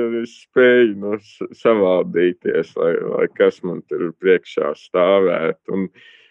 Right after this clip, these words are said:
jā, jā, jābūt arī, nu, drosmei zināmai. Tur ir arī savi likumi, nu, kas izstrādājas, ka,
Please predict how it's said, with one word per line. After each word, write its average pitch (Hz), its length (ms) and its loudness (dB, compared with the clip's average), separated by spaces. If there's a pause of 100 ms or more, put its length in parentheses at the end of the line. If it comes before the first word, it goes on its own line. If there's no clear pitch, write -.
(160)
jā, 247 260 6
jā, 156 240 2 (100)
jābūt 156 580 0
arī, 294 240 -2
nu, 427 160 0 (200)
drosmei 392 760 2
zināmai. 98 920 -12
Tur 92 380 -8 (220)
ir 147 180 -2
arī 113 380 2
savi 143 380 -2
likumi, 135 680 -4
nu, 131 160 -8
kas - 300 -8
izstrādājas, 117 1200 -4 (200)
ka, 117 220 -4